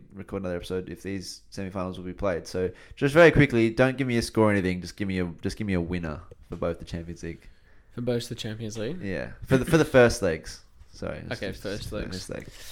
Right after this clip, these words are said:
Speaker 2: Can I say draw? <laughs>
Speaker 1: Yeah, you can say draw.
Speaker 2: I reckon I'm,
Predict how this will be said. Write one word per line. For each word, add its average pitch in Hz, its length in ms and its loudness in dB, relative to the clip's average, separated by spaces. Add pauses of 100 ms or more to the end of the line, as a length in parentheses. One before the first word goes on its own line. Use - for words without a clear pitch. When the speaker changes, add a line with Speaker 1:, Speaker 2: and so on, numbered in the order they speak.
(3250)
Speaker 2:
Can 131 120 0
I 123 60 2
say 120 240 0
draw? 110 440 -4
<laughs> - 40 2 (540)
Speaker 1:
Yeah, 113 140 4
you 98 80 2
can 107 80 -10
say 80 120 -2
draw. - 180 -12 (220)
Speaker 2:
I 120 140 4
reckon 156 440 4 (360)
I'm, 131 440 2